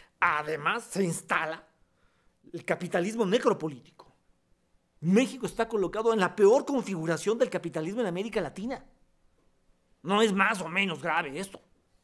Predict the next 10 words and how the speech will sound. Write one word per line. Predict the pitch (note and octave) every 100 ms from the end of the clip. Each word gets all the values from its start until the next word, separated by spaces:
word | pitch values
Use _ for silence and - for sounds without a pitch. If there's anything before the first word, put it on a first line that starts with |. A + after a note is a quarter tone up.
| _ _ _ _ _ _ _ _ _ _
Esto | - A3
es |
la | A3+
peor | G3 G3+ B3+
configuración | A3+ D#3 D3+ D3+ F#3 G#3+
del | A3 C#3+
capitalismo | C3+ C#3 E3+ A#3 C4
y |
del | G3 D#3
Estado. | - D3+